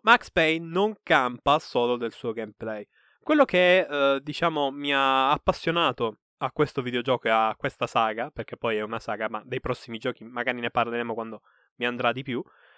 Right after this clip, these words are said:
eh, ma il primo Max Payne l'ho finito da poco, quindi c'ho una memoria un po' più fresca. Eh, ma dicevo,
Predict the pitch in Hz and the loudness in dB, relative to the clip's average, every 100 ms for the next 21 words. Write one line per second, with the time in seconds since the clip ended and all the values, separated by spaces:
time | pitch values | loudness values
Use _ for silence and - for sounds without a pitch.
0 | _ _ - 113 120 120 117 120 - 117 | _ _ -8 -4 -2 -2 -2 -4 -2 0
1 | 117 120 123 120 117 120 120 131 120 117 | 0 -2 -6 -4 -2 0 -2 -4 -6 -8
2 | - 113 110 113 120 123 113 113 - 127 | -2 -2 0 -2 -2 -2 -2 -6 -8 -4
3 | 120 110 - 220 _ _ _ _ _ - | -2 -4 -4 -10 _ _ _ _ _ -8
4 | 127 120 117 175 170 117 110 | -2 0 -2 -4 -4 -6 -8